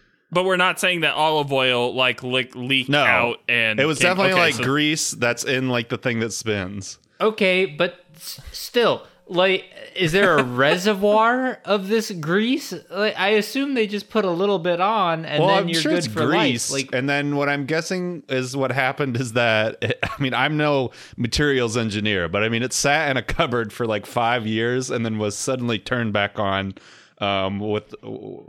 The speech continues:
Speaker 2: uh, and then got wet because, like, the way, it's like a, it's not a Ninja blender, but it's like that. So, like, the whole blending thing comes off, and the only thing left on the bottom is, like,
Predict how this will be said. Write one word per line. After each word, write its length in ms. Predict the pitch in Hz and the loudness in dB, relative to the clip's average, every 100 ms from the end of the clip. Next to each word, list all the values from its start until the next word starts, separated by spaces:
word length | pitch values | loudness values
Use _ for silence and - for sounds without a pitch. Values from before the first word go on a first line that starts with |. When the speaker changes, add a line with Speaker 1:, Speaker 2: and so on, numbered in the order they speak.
| - - _ _ _ _ - | -20 -20 _ _ _ _ -8
Speaker 2:
uh, 480 | 104 98 95 95 95 - - - | -4 0 0 0 -2 -4 -14 -4
and 120 | 107 | 0
then 320 | 117 117 110 104 - - | 2 0 -2 -6 -12 -6
got 240 | 113 110 98 | -2 0 0
wet 340 | 107 98 92 | 0 0 -2
because, 300 | 98 110 98 | -4 -2 0
like, 260 | 107 98 - | 0 0 -2
the 80 | 107 | 0
way, 220 | 113 131 | 0 2
it's 220 | 131 131 | 0 0
like 160 | 160 135 | 0 2
a, 340 | 123 104 87 82 - - _ _ _ - - | 2 2 -2 -8 -20 -20 _ _ _ -20 -8
it's 240 | 107 110 | -6 0
not 160 | 147 139 | 2 2
a 20 | |
Ninja 300 | 107 110 113 | 2 0 2
blender, 260 | 113 113 120 | 0 2 2
but 100 | 110 | 2
it's 140 | 92 107 | 0 0
like 240 | 98 98 | -2 0
that. 420 | 110 107 120 - | 0 2 0 -6
So, 160 | - 110 | -2 0
like, 300 | 104 104 - | 2 0 0
the 100 | 104 | -2
whole 640 | 127 139 131 120 110 - _ _ _ _ - | 0 0 2 2 0 -4 _ _ _ _ -10
blending 640 | 98 107 123 113 113 104 | -4 0 0 0 -2 -2
thing 360 | - 107 98 87 | -2 -2 -2 -4
comes 400 | - 107 95 - | -4 -2 -4 -2
off, 500 | 104 90 80 - - | -2 0 -4 -8 -16
and 180 | 101 98 | -10 -4
the 80 | 101 | -2
only 180 | 104 104 | -2 -2
thing 200 | 104 95 | -2 -2
left 220 | 104 - | -2 -2
on 80 | 104 | -4
the 80 | 92 | -2
bottom 380 | 95 98 95 92 | 0 0 -2 -6
is, 120 | 85 | -4
like, 360 | 92 87 - | -4 -4 -8